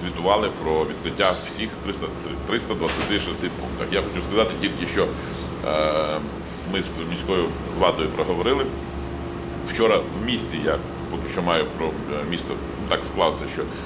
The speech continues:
були представники, е, міської ради, в-, не було жодного пункту незламності, де не, куди б не прийшли люди.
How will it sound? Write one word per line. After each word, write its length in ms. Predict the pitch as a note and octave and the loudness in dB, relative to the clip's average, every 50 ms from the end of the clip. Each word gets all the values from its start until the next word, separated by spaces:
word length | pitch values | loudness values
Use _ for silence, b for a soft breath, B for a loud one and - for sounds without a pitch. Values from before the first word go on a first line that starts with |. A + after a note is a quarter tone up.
| B - - | B -6 -2
були 140 | F2+ F2 | -2 -2
представники, 540 | D#2+ E2+ D#2+ - E2+ E2 E2 E2 E2 - E2 | -2 -2 -4 -4 -2 -2 -2 -2 -2 0 0
е, 120 | D#2 D2+ B1+ A1 G#1+ A#1+ B1+ C2 B1 B1 A#1 A#1 A#1 A#1 A#1 A1+ A1 G#1+ G1+ - A#1+ A#1+ B1+ D2 | 0 2 2 2 0 0 0 2 2 2 2 2 2 2 0 0 0 -2 -2 -4 -4 -4 -4 -4
міської 300 | - - - F2 D#2+ D#2+ | -4 -2 0 2 4 6
ради, 240 | E2 G#2 B2 - A2+ - B B B B B B B B B B - - - - - | 6 6 6 4 2 -2 B B B B B B B B B B -4 -4 -4 -2 -2
в-, 160 | - E2+ G2+ | -2 0 2
не 80 | A2 A2 | 2 4
було 300 | G2+ A2 A#2 A2 G2+ F2 | 4 4 4 6 4 4
жодного 520 | - A2 A#2 F#2+ F2 F#2 F2 E2+ E2+ D#2+ - - | 6 6 6 6 4 2 2 2 2 2 0 -2
пункту 280 | G#2 G#2 F#2+ E2 - E2+ F2 | -2 -4 -2 -2 -2 -2 0
незламності, 540 | E2 D#2+ G#2+ A#2+ A#2+ C3+ B2 - - - F#2 - - | 0 4 4 4 4 4 0 -2 -4 -4 -6 -4 2
де 220 | G2+ G#2+ G#2+ G2 F2 - - - E2+ F2 | 4 4 6 4 4 0 -4 -6 -4 -4
не, 80 | F2+ F2 - - - | -2 -2 -4 -4 -4
куди 160 | F#2 F#2 F#2+ | -2 0 0
б 120 | F#2+ G2+ G2+ | 0 0 -2
не 80 | F#2+ | -2
прийшли 320 | F2 - F2+ E2+ - G#2+ G#2 | -2 -2 -4 -4 0 0 0
люди. 300 | G2+ F2 E2+ D2 - | 2 2 0 -2 -2